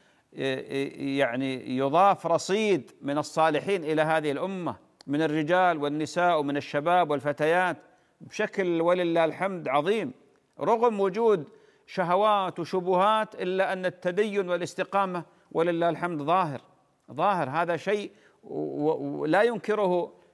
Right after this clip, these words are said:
آه، يعني إنسان منصف. فلذلك الحمد لله نحن نعيش خير يا أختي الفاضلة، فاتركي عنك مثل هذا الأمر. مسألة أخرى،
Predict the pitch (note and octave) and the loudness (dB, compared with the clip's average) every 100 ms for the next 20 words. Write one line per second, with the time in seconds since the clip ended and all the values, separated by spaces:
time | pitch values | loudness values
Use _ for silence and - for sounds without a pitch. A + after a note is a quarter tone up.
0 | _ - C#3 C3+ C3 C#3 C3+ B2+ C3 B2 | _ -4 0 0 -2 -2 -4 -4 -6 -2
1 | C#3+ B2+ C3+ C3 - - C#3+ - F#3 E3 | 0 0 0 -2 -4 -4 -4 0 0 0
2 | F3 G3+ - B2+ - _ _ _ _ - | -2 -4 -4 -8 -8 _ _ _ _ -20
3 | C#3 C#3 F#3+ E3+ D#3 F3 E3+ D3 D3+ D#3 | -12 0 2 2 -4 -6 -2 0 0 -2
4 | D#3+ E3+ D3+ F3+ G#3 E3+ C#3 C#3 - C#3+ | -2 -2 -2 0 2 0 0 0 0 -4
5 | C3 D3 A#2+ - _ _ _ _ D3+ D#3 | 2 2 2 -6 _ _ _ _ -6 2
6 | A3+ A3+ G#3+ G3+ F#3 F#3 F3 E3+ E3+ D#3+ | 2 4 2 2 -2 -2 0 2 2 2
7 | D3+ C#3+ - _ _ _ - A3 C4 B3 | 0 -2 -6 _ _ _ -12 -2 0 2
8 | A3+ A3 F#3 B2+ D#2+ | 2 4 4 2 -6